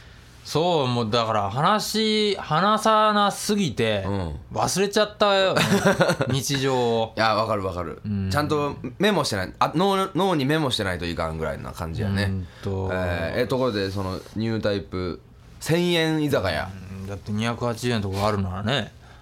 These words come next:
Speaker 1: あってもいいんじゃないですか。
Speaker 2: 均一でしょ？
Speaker 1: うん。
Speaker 2: だから、すごい高級なんでしょうね。三品頼んでも、普通の、なんかこう、一般的な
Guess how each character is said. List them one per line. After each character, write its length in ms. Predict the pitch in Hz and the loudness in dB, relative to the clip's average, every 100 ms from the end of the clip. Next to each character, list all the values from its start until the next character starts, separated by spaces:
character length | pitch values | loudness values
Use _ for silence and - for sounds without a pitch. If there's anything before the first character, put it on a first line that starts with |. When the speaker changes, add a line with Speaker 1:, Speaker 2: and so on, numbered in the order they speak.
| - - | -20 -8
Speaker 1:
あ 60 | - | -8
っ 60 | |
て 120 | - 101 | -2 0
も 80 | |
い 20 | 110 | 2
い 40 | |
ん 20 | |
じ 60 | 143 | 2
ゃ 20 | |
な 80 | 170 | 0
い 20 | |
で 60 | 151 | 0
す 80 | |
か。 80 | 117 | -2
Speaker 2:
均 20 | |
一 60 | 107 | -2
で 20 | |
し 0 | |
ょ？ 180 | 78 80 | -4 -6
Speaker 1:
う 20 | 104 | -6
ん。 320 | 101 95 92 | -6 -4 -2
Speaker 2:
だ 80 | 117 | 0
か 120 | 110 | 0
ら、 100 | 98 - - - - - - - - | 0 -6 -20 -20 -20 -20 -20 -20 -8
す 120 | - | -2
ご 60 | 202 | 0
い 60 | |
高 200 | 143 170 | 2 -2
級 180 | 156 170 | 0 -2
な 80 | 131 | -2
ん 80 | 76 | -4
で 80 | 73 | -10
し 80 | |
ょ 60 | - | -10
う 20 | 82 | -8
ね。 140 | 98 - - - - - - - | -10 -12 -20 -20 -20 -20 -20 -18
三 300 | - 226 233 | -4 -2 0
品 140 | 147 113 | 0 -2
頼 200 | 98 95 | -2 -2
ん 80 | 87 | -4
で 80 | |
も、 220 | 85 82 85 - | -4 -6 -8 -10
普 100 | - | -8
通 180 | 151 147 | -4 -2
の、 360 | 143 131 127 - - - | 0 0 -2 -6 -20 -8
な 100 | 107 | -6
ん 60 | |
か 100 | 101 | -4
こ 300 | 87 95 85 104 | -4 -2 -2 -4
う、 20 | |
一 80 | - | 0
般 160 | 143 127 | 0 0
的 220 | 131 143 | 0 2
な 320 | 139 117 - | 2 0 -2